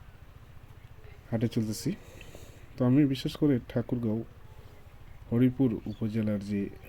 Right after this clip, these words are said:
ভুট্টা ক্ষেত এবং সরিষা ক্ষেত, সেগুলো আপনাদেরকে আজকে আমি দেখাবো। যদিও বা আমি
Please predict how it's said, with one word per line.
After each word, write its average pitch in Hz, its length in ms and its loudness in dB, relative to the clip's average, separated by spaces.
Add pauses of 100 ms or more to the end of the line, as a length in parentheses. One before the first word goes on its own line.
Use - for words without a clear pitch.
ভুট্টা 110 360 -4
ক্ষেত 113 280 -2 (680)
এবং 98 240 -2
সরিষা 104 400 -2
ক্ষেত, 101 200 -4 (1300)
সেগুলো 120 600 2 (640)
আপনাদেরকে 202 420 -2
আজকে - 320 -2
আমি 95 320 0 (420)
দেখাবো। 101 480 -4 (260)
যদিও 123 340 4
বা 135 180 4
আমি 117 240 0